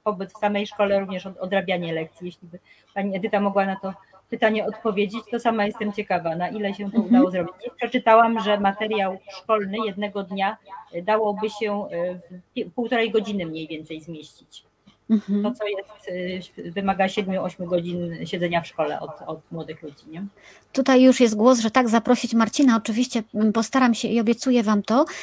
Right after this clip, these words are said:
Speaker 2: M, tak sobie też, y, m, myślę, że zaskoczyło mnie, bo rozmawialiśmy chwileczkę z Marcinem, nie? Bo ja miałam dwadzieścia minut do pociągu, więc te dwadzieścia minut, e, dwadzieścia minut rozmawialiśmy. On mówił, że jego, y, córka właśnie dzisiaj miała mieć egzamin z historii,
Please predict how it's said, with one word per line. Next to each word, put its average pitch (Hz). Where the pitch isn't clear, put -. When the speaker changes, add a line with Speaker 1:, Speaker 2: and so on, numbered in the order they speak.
Speaker 2:
M, 233
tak 262
sobie 262
też, 262
y, -
m, 233
myślę, 262
że 262
zaskoczyło 294
mnie, 294
bo 277
rozmawialiśmy 320
chwileczkę 392
z 240
Marcinem, 226
nie? 240
Bo 269
ja 262
miałam 262
dwadzieścia 262
minut 254
do 254
pociągu, 254
więc 247
te 214
dwadzieścia 240
minut, 240
e, 240
dwadzieścia 233
minut 240
rozmawialiśmy. 233
On 254
mówił, 320
że 294
jego, 277
y, 262
córka 330
właśnie 262
dzisiaj 247
miała 269
mieć 262
egzamin 262
z -
historii, 180